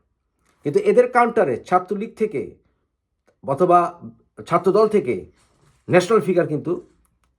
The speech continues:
এখনও দেখছি না আমি, যারা আজকে থেকে পনেরো বছর পরে সারা বাংলাদেশ তাদের নাম জানবে। এটাই হচ্ছে বিফলতা।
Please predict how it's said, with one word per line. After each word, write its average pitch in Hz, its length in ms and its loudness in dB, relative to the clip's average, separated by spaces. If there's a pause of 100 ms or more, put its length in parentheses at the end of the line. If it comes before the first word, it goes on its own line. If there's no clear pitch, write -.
(260)
এখনও 135 360 -4
দেখছি 104 320 -6
না 82 60 -12
আমি, - 200 -20 (760)
যারা 147 340 4 (100)
আজকে 135 200 -2
থেকে 131 180 -6
পনেরো 151 260 -4
বছর 123 200 -6
পরে 139 300 -8 (160)
সারা 160 320 2
বাংলাদেশ 143 680 0
তাদের 101 200 -6
নাম 90 200 -8
জানবে। 82 300 -20 (160)
এটাই 143 260 -4
হচ্ছে 117 200 -16
বিফলতা। 85 560 -18